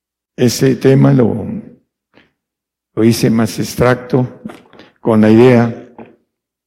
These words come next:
de decirle a los que nos escuchan a través de las radios, ustedes ya conocen todo esto, que se preparen porque vamos a morir por el Señor.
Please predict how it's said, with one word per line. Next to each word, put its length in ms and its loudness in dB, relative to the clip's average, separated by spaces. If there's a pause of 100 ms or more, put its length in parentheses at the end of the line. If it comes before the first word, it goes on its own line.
(120)
de 1040 -2 (540)
decirle 460 4
a 60 4
los 240 2
que 80 0
nos 180 -2
escuchan 420 0
a 40 0
través 220 2
de 80 4
las 180 0
radios, 360 0
ustedes 260 0
ya 100 2
conocen 420 -4
todo 280 -4
esto, 280 -12 (1080)
que 100 0
se 160 0
preparen 840 0 (320)
porque 280 -2
vamos 320 -2
a 80 -4
morir 320 -4
por 140 -6
el 40 -6
Señor. 480 -12